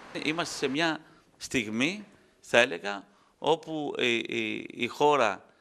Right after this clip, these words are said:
προσπαθεί να βρει το βηματισμό της επιτέλους μετά από δέκα ολόκληρα χρόνια βαθιάς ύφεσης,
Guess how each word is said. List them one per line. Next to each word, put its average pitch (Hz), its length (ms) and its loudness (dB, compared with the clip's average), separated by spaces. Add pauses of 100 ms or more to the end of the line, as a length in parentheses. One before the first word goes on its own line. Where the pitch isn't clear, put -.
(220)
προσπαθεί 117 540 0
να 135 140 0
βρει 123 140 -4
το 113 120 -4
βηματισμό 95 580 -6
της 87 180 -12
επιτέλους 95 480 -2
μετά 98 280 0
από 90 360 -6 (220)
δέκα 110 320 2
ολόκληρα 98 420 -4
χρόνια 101 300 -2
βαθιάς 92 440 -2
ύφεσης, - 560 -10